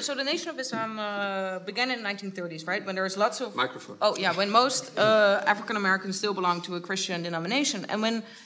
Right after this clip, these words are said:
Speaker 1: Islam was still quite foreign. But what was known, of course, is that Islam is something that came from the East, from wherever that was, right? So there's,
Speaker 2: Yeah.
Speaker 1: it's like an, um, they used Islam in a way to say,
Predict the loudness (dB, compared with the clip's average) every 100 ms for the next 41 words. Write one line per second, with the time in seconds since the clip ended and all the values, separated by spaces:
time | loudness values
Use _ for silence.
0 | -4 0 2 2 0 -2 -2 -4 -4 -8
1 | -4 0 0 0 -4 0 0 2 2 0
2 | -2 -4 -4 -4 -6 -4 -6 -4 -6 -6
3 | -6 -8 -8 -8 -6 -6 -4 -6 -8 -8
4 | -8 -10 -14 -12 -4 -2 -2 -6 -10 -10
5 | -10 -10 -10 -8 -8 -8 -6 -4 -4 -6
6 | -4 -4 -4 -4 -6 -12 -20 _ _ _
7 | -2 0 2 2 0 -4 -6 -12 _ _
8 | _ _ _ _ _ -20 -18 -8 0 0
9 | 2 2 4 4 2 -4 -10 -14 -20 _
10 | _ _ _ _ _ _ _ _ _ -4
11 | -2 0 0 0 0 0 2 4 4 2
12 | -2 -2 -2 -2 0 -2 -4